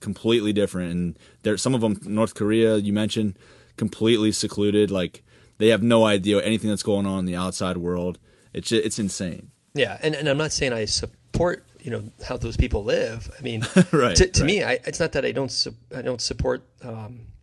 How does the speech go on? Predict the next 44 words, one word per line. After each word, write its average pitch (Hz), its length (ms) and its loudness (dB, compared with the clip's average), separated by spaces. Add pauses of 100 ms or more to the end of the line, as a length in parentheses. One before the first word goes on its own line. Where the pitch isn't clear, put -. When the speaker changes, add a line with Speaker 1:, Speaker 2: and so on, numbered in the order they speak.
(260)
Speaker 2:
you 110 80 -8
know, 110 80 -4
what, 117 120 -6
how 120 120 0
they 113 100 2
live, 123 240 0
but 120 100 0
I 123 40 2
don't 147 160 -2
really 135 180 -2
support 120 640 -2
interfering 143 400 -2
with 127 120 -2
them 104 100 -4
either. 147 500 -8
Um, 113 460 -10 (840)
you 131 160 -6
know, 113 120 -2
it's, 117 400 -2
um, 110 400 -6 (800)
you - 180 -18
know, 123 80 -16
just 131 240 -10
because 131 260 -4
we 123 180 -2
have 135 160 0
an 131 60 -2
American 127 440 -2
dream 123 200 -4
doesn't 113 220 -4
mean 113 400 -6
they 127 140 -2
have 113 220 -4
to 110 100 -6
have 107 140 -8
that - 120 -8
American 107 360 -10
dream. 104 420 -12 (180)
Um, 101 440 -10 (120)
case 123 200 -2
in 113 80 -2
point, 110 260 0
Afghanistan. - 720 -8 (640)
Um, 92 500 -6